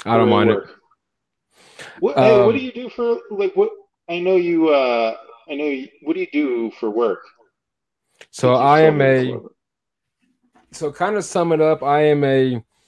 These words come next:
Speaker 1: it's more of a regional thing because it just involves the Oklahoma City metro area, but, or, well, at least the outskirts of it, along with the metro. More so like an area mana-, not really like the manager, but that's what it is. Like an area manager. Um, okay.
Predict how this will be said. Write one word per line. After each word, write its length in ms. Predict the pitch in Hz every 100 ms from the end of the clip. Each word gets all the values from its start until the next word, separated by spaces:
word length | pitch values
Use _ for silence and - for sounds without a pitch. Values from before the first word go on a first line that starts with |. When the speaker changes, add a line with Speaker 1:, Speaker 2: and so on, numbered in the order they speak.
| _ -
Speaker 1:
it's 160 | 156 135
more 180 | 165 220
of 80 |
a 80 | 139
regional 540 | 117 131 139 135 113 107
thing 220 | 113 117
because 240 | 113 117 117
it 80 |
just 220 | 117 135 127
involves 360 | 117 123 117
the 80 | 117
Oklahoma 260 | 117 123 117
City 200 | - 117
metro 380 | 110 113 - 104
area, 340 | 101 104 104
but, 240 | 101 104 -
or, 100 | 110
well, 280 | 107 101 101 _
at 60 | 113
least 200 | 127 -
the 100 | 95
outskirts 440 | 113 - 110 101
of 120 | 110
it, 60 | 107
along 220 | 107 110
with 100 | 107
the 60 | -
metro. 400 | 101 98 104 101 - _ _ _ _ _ _ -
More 220 | 143 202
so 180 | 220 185
like 120 | 143 127
an 120 | 117 -
area 360 | 139 147 147
mana-, 380 | 139 139 139 135
not 120 | 147 156
really 120 | 131
like 100 | 110
the 60 | 104
manager, 460 | 104 110 110 107
but 140 | 101 113
that's 160 | 110
what 100 | 117
it 60 | 110
is. 220 | 110 104 _ _ _ _ _
Like 100 | 117
an 100 | 131 -
area 340 | 147 156 160
manager. 760 | 151 147 147 143 143 147 147 - -
Um, 500 | 123 127 123 117 110 - _ _ _ _ _ _ _ _ _ _ _ _ _ _ _ _ _ _ _ _ _ _ _ _ _ _ 95
okay. 760 | 98 95 95 95 92 107 151